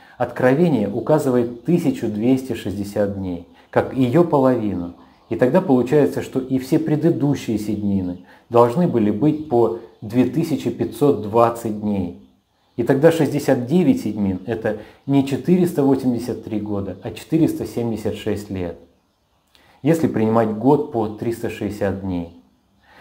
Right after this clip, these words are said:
Кроме того, смутило повеление Артаксеркса Неемии, данное в месяце Нисан.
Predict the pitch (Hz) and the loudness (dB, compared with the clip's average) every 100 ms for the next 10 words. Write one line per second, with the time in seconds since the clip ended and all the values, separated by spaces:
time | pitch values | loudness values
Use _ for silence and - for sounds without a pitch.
0 | - - 160 185 - 135 120 117 117 - | -20 2 4 6 6 4 2 0 -2 2
1 | 160 127 123 113 135 147 139 135 135 - | 2 4 2 0 0 2 0 0 -2 0
2 | 143 - 123 117 107 - 107 120 123 120 | -2 -2 0 0 0 -2 0 2 2 2
3 | 113 110 98 92 - _ - _ - 127 | 0 -2 -2 -6 -14 _ -20 _ 2 4
4 | 143 123 104 110 123 117 - 117 113 107 | 6 4 2 0 0 -2 -4 -4 -2 -4
5 | - 101 92 87 | -4 -2 -2 -6